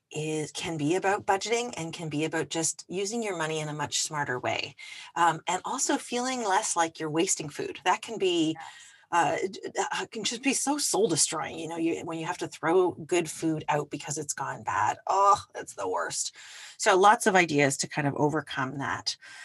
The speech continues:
Speaker 1: Um, one thing that you should think about, just in terms of, uh, who you are and what you like, and, uh,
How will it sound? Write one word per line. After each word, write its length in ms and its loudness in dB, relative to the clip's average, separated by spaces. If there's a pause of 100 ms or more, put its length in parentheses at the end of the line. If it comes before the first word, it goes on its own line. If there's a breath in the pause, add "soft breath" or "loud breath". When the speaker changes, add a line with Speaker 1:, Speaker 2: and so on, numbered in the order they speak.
(220 loud breath)
Speaker 1:
Um, 400 0 (720)
one 440 4
thing 300 0
that 120 -2
you 120 2
should 200 -4
think 200 -2
about, 160 -2
just 160 -4
in 60 0
terms 240 -2
of, 140 -2 (540)
uh, 120 -12
who 220 -8
you 260 4
are 160 10
and 140 4
what 140 2
you 220 0
like, 300 2
and, 240 -4
uh, 240 -6